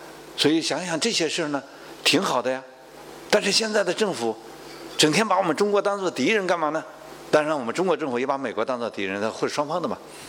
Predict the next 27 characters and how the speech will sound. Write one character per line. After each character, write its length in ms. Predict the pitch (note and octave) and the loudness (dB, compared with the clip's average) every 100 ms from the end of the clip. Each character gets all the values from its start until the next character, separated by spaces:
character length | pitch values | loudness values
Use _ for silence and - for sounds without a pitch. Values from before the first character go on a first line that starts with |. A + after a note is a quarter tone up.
| - - | -10 -2
哎， 120 | F#2 - - - - | -2 -2 -4 -4 0
这 120 | G3+ | 2
个 100 | F3+ | 2
人 300 | B2 G2+ G#2+ | 0 0 0
类 160 | G3+ F#3 | 0 0
呀， 160 | A2+ E2+ - - | -2 -6 -10 -6
在 200 | - D3 | 0 2
一 120 | A#2+ A#2 | 2 2
起 320 | - - E2 - - - - - | 0 0 -8 -14 -14 -10 -6 0
是 240 | - G3 | 2 2
要 140 | F3 C3 | 0 0
有 160 | G#2 F#2 - | -4 -4 0
悲 140 | A3+ A#3 | 0 0
悯 340 | G3+ B2 F#2 | 0 -2 -2
之 160 | - C#3 | 0 2
心 240 | - C3 | 2 0
和 160 | A2 G#2 - | -2 -4 -2
仁 200 | A#2+ A#2+ E3+ | 0 2 2
者 120 | G#2 | 0
情 260 | - - B2+ | 0 -2 0
怀 160 | G2+ | 0
的。 120 | G#2 - - - - - - - | 0 -4 -10 -16 -16 -14 0 4
可 100 | C3+ | 6
是 140 | E3 | 4
政 260 | - C#4+ A#3+ | 4 2 4
治 120 | |
家 120 | D#3 | 4